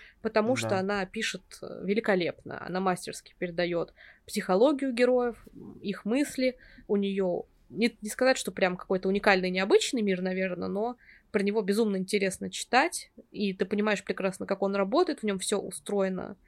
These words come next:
Speaker 1: и продумано до мелочей, и это вселенная, в которую ты реально веришь. Она для меня как Средиземье, как будто бы, пусть немножко другое,
Speaker 2: Мгм.
Speaker 1: но я реально всё время боюсь, что она от меня ускользнёт, что она какая-то слишком самобытная, и в ней всё происходит,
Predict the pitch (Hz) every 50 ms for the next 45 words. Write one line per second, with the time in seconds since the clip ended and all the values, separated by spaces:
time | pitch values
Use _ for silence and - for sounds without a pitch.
0 | _ - - _ _ - 208 185 - 185 180 175 190 208 208 196 190 180 185 185
1 | 180 180 180 180 - - - 254 302 349 370 - - - - _ _ _ - 202
2 | 208 196 190 - - - _ - - 247 - 220 - - 214 220 262 330 320 269
3 | 220 196 190 185 - - 185 190 214 220 220 208 185 - 202 196 208 220 240 233
4 | 214 - - 180 180 180 170 - - - - - - 190 190 214 240 226 220 190
5 | 196 196 220 233 226 220 - - - - 190 - - _ _ _ _ - - -
6 | - - 214 202 214 226 202 202 202 185 180 175 - - 185 180 185 202 190 -
7 | - 190 185 226 311 427 440 - - - - - - 240 220 - - 220 208 208
8 | 202 - - 208 190 202 202 196 208 196 185 180 - 117 127 - - - 208 214
9 | 214 208 208 233 294 359 294 - - 208 185 220 254 262 233 208 - _ - 190
10 | 190 190 190 226 262 254 - - 196 185 185 202 233 240 - 196 190 202 208 196
11 | - - 180 185 175 170 180 180 175 - - - 185 190 220 233 233 - - 208
12 | 208 202 - 185 - 220 208 - 202 190 - - 190 190 185 190 277 359 - 254
13 | 214 202 190 185 190 196 190 190 190 - - 220 185 - 190 185 185 - - 202
14 | 196 180 180 -